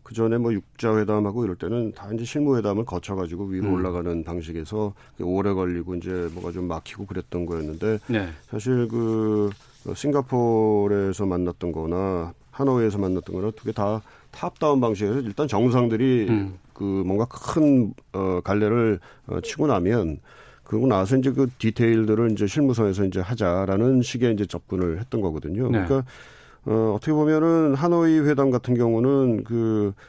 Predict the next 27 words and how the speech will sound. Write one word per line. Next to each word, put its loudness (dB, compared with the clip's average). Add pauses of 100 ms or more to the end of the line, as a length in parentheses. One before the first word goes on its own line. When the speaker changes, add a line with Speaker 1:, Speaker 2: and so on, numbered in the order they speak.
(100)
Speaker 1:
탑다운 0
방식의 2 (280)
장점도 2
보여줬지만 0
이게 -2
안 0
됐을 -2
경우에는 2 (340)
아, -4
이게 0
제대로 2
그 0
정리가 2
안 2
된 4
상태에서 2
정상이 2
만날 4
수도 -6
있구나 0
하는 2
걸 4
좀 0
Speaker 2:
어. -4
Speaker 1:
보여주는 2
셈이 -2
되죠. -6